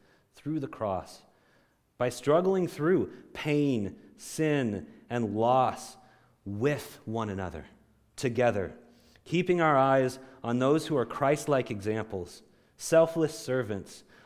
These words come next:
humble, tireless pursuers of the goal of knowing Christ and making it to the end, having stood firm throughout their imperfections in the Lord,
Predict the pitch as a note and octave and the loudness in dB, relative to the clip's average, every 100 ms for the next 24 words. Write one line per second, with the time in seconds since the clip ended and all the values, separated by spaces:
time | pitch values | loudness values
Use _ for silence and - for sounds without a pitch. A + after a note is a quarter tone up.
0 | _ - F3 F3 D3 G2+ - - D#3 D#3 | _ 0 2 2 0 0 -4 -2 2 4
1 | E3 D#3 C3+ - - C3 - - F3 F3+ | 4 4 0 -4 -6 -6 -4 0 2 4
2 | F#3 F3+ - - - C3+ A#2 B2+ A#2 C3 | 4 0 -8 -18 -4 -2 0 -2 0 4
3 | C#3+ D3 B2 G#2 B2 C#3+ C#3+ C#3 - A2+ | 6 6 4 2 0 2 2 -2 -2 0
4 | G2+ - - - _ _ _ - B2 B2 | 0 -4 -16 -20 _ _ _ -6 -2 2
5 | C#3 D3 D#3 D#3 D3+ C3+ A#2+ B2 A#2+ A2+ | 2 2 0 -2 -2 -4 -4 -6 -6 -6
6 | G2+ - - - _ _ _ _ _ _ | -6 -10 -18 -20 _ _ _ _ _ _
7 | _ _ _ _ - C3 A#2 - A#2+ B2 | _ _ _ _ -6 -4 -6 -8 -6 -6
8 | G#2+ - C3 B2+ A2+ F#2+ D#2+ - _ _ | -8 -10 -8 -6 -6 -8 -12 -20 _ _
9 | _ _ _ _ _ B2 A2+ C#3 D3+ D3+ | _ _ _ _ _ -6 -2 -2 -2 -6
10 | C3 C3+ - A#2+ - C3+ - D2 - - | -6 -8 -10 -12 -10 -10 -12 -18 -18 -20
11 | - _ _ _ _ - B2 C#3 C3+ B2+ | -20 _ _ _ _ -6 -2 0 -2 -2
12 | A#2 A2+ F#2 C#2+ | -2 0 -2 -6